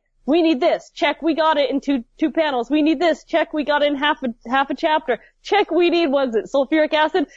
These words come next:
It took two chapters. I was so happy it took more than a chapter, but it still only took two chapters.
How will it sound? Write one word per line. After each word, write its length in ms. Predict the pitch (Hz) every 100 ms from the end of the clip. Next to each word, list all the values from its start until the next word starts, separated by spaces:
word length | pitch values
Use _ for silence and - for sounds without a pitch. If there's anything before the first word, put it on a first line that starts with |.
| -
It 120 | 403
took 200 | 466 427
two 180 | - 403
chapters. 460 | - 339 339 330 294
I 100 | 294
was 180 | 294 330
so 140 | 381 302
happy 320 | 349 339 339
it 100 | 311
took 240 | 370 302
more 240 | 285 302 311
than 100 | 285
a 100 | 285
chapter, 460 | 277 262 269 262 - _ -
but 100 | 254
it 100 | -
still 200 | 294 277
only 140 | 262
took 180 | 254 240
two 160 | 233 208
chapters. 480 | 214 180 - -